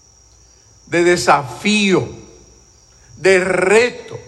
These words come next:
de señalamiento directo a que la vida religiosa, política, social de aquel momento era una vida totalmente disfuncional,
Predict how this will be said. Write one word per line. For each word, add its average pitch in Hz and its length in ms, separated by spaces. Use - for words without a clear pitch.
de 180 120
señalamiento 185 1200
directo 190 920
a 180 200
que 185 160
la 165 200
vida 226 480
religiosa, 180 1080
política, 170 760
social 196 560
de 165 80
aquel 180 260
momento 185 640
era 202 640
una 185 300
vida 208 400
totalmente 190 800
disfuncional, 156 1200